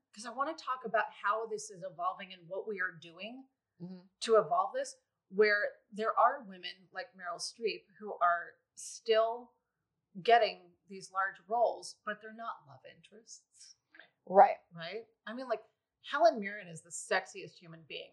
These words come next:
Speaker 1: She is so incredible.
Speaker 2: One hundred percent.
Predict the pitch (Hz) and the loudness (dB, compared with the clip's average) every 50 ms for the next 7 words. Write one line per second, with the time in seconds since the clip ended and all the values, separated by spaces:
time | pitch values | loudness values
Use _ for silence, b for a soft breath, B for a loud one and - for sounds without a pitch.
0 | - _ - - - - - 311 294 240 214 - - - _ - - - - - | -20 _ -10 -8 -6 -4 -2 2 4 4 2 2 -2 -12 _ -12 -10 -10 -10 -10
1 | - - 285 254 240 220 214 - 202 202 - - 196 220 214 220 220 226 247 240 | 6 10 12 12 12 12 12 10 2 -4 -6 -4 -4 -4 -4 -2 8 10 12 12
2 | 226 196 170 - 156 151 - _ - - 175 151 | 12 10 4 -2 -14 -18 -18 _ -12 -10 -8 -10